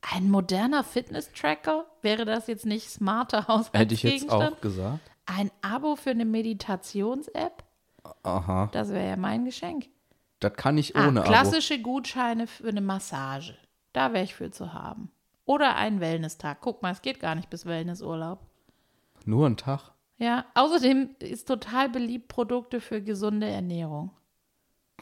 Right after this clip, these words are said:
Speaker 1: Einen hochwertigen Smoothie-Mixer. Da bin ich auch wieder bei smarten Gadgets für den Alltag. Eine regelmäßige Bio-Kiste mit frischen Lebensmitteln.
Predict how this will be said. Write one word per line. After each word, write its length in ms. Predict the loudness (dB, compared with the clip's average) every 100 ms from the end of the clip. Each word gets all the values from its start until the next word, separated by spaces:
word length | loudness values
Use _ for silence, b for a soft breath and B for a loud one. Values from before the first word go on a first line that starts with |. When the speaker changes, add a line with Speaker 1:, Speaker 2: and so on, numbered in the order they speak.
| -18 -8 -2
Speaker 1:
Einen 240 | 0 2
hochwertigen 720 | 2 0 2 2 2 0 -4
Smoothie-Mixer. 1040 | -4 0 0 0 -2 -4 -4 -4 -6 -6 -6
Da 120 | -6 -4
bin 220 | 0 0
ich 180 | -2 -4
auch 200 | -4 -4
wieder 220 | -2 -2
bei 440 | -2 -2 -2 -6
smarten 540 | -8 -6 -4 -4 -6 -6
Gadgets 420 | -6 -6 -12 -10
für 100 | -10
den 180 | -8 -8
Alltag. 520 | -8 -8 -10 -12 -12 _ b b b b b b b
Eine 280 | 0 2 2
regelmäßige 680 | 0 -2 0 -2 -2 -6 -6
Bio-Kiste 840 | -4 -2 -2 -2 -4 -6 -6 -6
mit 200 | -4 -4
frischen 360 | -6 -8 -6 -4
Lebensmitteln. 800 | -4 -4 -6 -10 -10 -10 -12